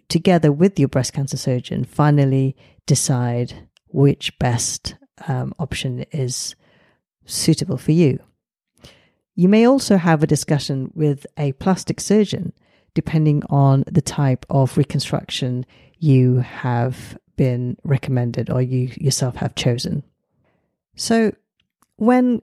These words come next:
can you have a breast reconstruction? Well, you can have a breast reconstruction either in the immediate setting or delayed setting.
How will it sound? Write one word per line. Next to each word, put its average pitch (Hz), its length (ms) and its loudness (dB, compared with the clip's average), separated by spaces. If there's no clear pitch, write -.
can 196 260 2
you 185 120 4
have 156 320 0
a 151 140 -4
breast 135 320 -6
reconstruction? - 640 -10
Well, 175 280 4
you 180 140 0
can 190 140 0
have 208 340 0
a 180 80 0
breast 170 280 0
reconstruction - 760 -6
either 208 460 4
in 156 260 2
the 143 240 -2
immediate 180 440 2
setting 240 540 -4
or 202 240 4
delayed 151 360 -2
setting. - 440 -10